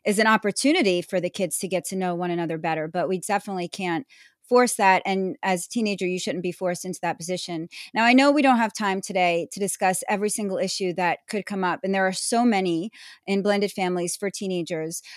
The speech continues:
Um, but what I would like to do for the listeners who have maybe other challenges that we are not able to talk about today, I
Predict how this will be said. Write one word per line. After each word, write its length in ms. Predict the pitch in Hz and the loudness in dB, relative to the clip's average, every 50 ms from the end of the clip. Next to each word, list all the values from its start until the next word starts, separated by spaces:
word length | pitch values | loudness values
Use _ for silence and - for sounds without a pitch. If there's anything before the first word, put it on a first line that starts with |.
| - - - | -18 -8 -2
Um, 340 | - 196 196 196 196 - 190 | 0 0 2 0 -2 0 2
but 260 | 196 240 226 214 - - _ | 6 6 6 6 6 2 _
what 360 | - 170 - 214 220 254 262 254 | -18 -14 -6 0 2 4 6 6
I 100 | 247 240 | 6 6
would 120 | 240 226 | 4 4
like 220 | 254 277 311 294 | 4 2 2 2
to 120 | - - 262 | -2 -4 -2
do 420 | 208 220 208 202 190 190 196 160 - | 0 2 2 4 4 2 0 -2 -2
for 80 | - 214 | -4 -2
the 120 | 202 226 | 0 2
listeners 400 | 247 269 - - 277 269 247 - | 0 0 2 2 2 2 2 2
who 60 | 247 | 2
have 200 | 226 208 196 190 | 2 2 2 0
maybe 260 | 214 214 208 208 202 - | -2 -2 0 0 0 0
other 240 | 202 202 196 214 214 | 0 0 0 -2 -2
challenges 580 | - - 208 190 190 190 202 196 208 208 208 - | -2 -2 -2 0 0 0 -2 -2 -2 -2 -2 0
that 220 | 202 185 147 175 | 0 -2 0 0
we 80 | 196 196 | -2 -2
are 100 | 190 190 | -2 0
not 200 | 185 185 175 - | 0 0 -2 -2
able 200 | 202 185 202 190 | -4 -4 -4 -6
to 100 | - - | -8 -6
talk 280 | - 202 190 196 - | -4 -4 -4 -4 -4
about 240 | 202 185 175 156 - | -4 -6 -6 -6 -6
today, 360 | - - 185 175 165 165 160 - | -6 -4 -2 -2 -2 -2 -2 -2
I 180 | 175 190 180 | -2 -4 -4